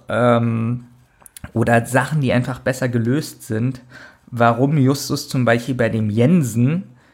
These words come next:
nicht das Zimmer durchsucht, weil er ein ganz klares Verbot von der Caitlin bekommen hat. Ähm, im, im Hörspiel kommt es überhaupt nicht rüber. Da denkt man so, „Hä, sind die Detektive jetzt doof?“ Aber durch das Buch hat es schon wieder einen ganz anderen Eindruck.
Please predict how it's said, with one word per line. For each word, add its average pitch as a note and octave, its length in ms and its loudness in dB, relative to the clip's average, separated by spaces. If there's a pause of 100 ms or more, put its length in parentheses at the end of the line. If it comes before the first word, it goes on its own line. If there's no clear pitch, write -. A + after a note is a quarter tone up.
(300)
nicht B2+ 320 2
das A#2+ 240 0
Zimmer G3+ 320 2
durchsucht, - 720 -10
weil A2+ 180 0
er C3 80 4
ein - 360 -4
ganz E3 360 0
klares C#3 400 0
Verbot C3+ 480 -4
von D3+ 140 -6
der C#3+ 100 -2
Caitlin D#3 480 -4
bekommen G2+ 400 -4
hat. - 260 -12 (880)
Ähm, A#2+ 480 -2
im, A#2+ 180 0
im A#2+ 280 2
Hörspiel D#3+ 380 2
kommt D3 220 -4
es C#3+ 120 -4
überhaupt C3 280 2
nicht E3+ 220 0
rüber. E3 260 0
Da A#2 100 4
denkt A#2+ 280 2
man C3 140 2
so, B2 140 4
„Hä, A#2+ 260 2
sind C3+ 180 -2
die C3 80 -2
Detektive B2 520 -2
jetzt B2+ 360 0
doof?“ D3 380 -2 (340)
Aber B2+ 240 2
durch B2+ 200 -2
das B2+ 180 -10
Buch D3+ 260 -8
hat D3 120 -4
es D3 100 -4
schon C#3 120 -2
wieder C#3 120 2
einen C3+ 120 2
ganz C#3 240 -2
anderen C#3+ 300 -2
Eindruck. - 640 -2